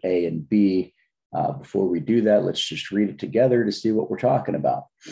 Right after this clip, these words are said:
So this problem has a bunch of stuff. First thing I see before even reading the paragraph, I see the graph of F, F regular.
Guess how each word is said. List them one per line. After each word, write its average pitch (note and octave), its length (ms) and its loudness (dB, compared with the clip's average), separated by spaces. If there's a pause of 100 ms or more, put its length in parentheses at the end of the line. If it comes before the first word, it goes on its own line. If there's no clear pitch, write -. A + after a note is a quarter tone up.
(400)
So - 160 -2
this C3+ 160 0
problem C3 360 0
has G#2+ 200 0
a D2 180 -2 (260)
bunch - 260 0
of G2+ 80 -2
stuff. - 480 -2 (120)
First A2+ 280 -2
thing A2+ 180 2
I G#2 140 4
see G#2+ 280 0
before G#2 340 0
even E2 280 -2
reading B2 280 2
the F2+ 80 0
paragraph, F#2+ 760 0 (680)
I E2+ 40 -6
see G2+ 200 0
the E2+ 120 -2
graph F2 480 2
of C#2 200 -12
F, A2+ 360 2 (400)
F - 280 -2
regular. F2 600 -2